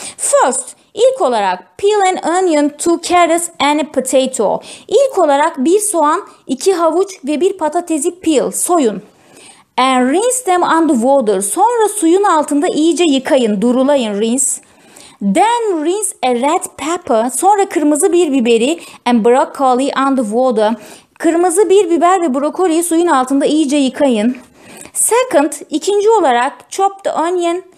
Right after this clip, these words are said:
Soğanı doğrayın and dice the other vegetables. Ve öbür diğer sebzeleri dice yapın. Yani küp küp doğrayın.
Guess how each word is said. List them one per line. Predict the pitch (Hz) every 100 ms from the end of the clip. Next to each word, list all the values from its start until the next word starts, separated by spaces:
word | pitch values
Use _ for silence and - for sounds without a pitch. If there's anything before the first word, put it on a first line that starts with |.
| _ _ _
Soğanı | - - 302 285 247
doğrayın | 214 285 320 349 330 320
and | - 233
dice | 190 269 311
the | - 277
other | 294 294 277 269
vegetables. | 254 226 - - - - - -
Ve | 196 277 -
öbür | 285 247 403 392
diğer | 302 339 370
sebzeleri | 359 302 254 277 294 285
dice | 285 285 277 220
yapın. | 196 220
Yani | 262 311 285
küp | - 403 -
küp | 359 370
doğrayın. | 269 240 214 190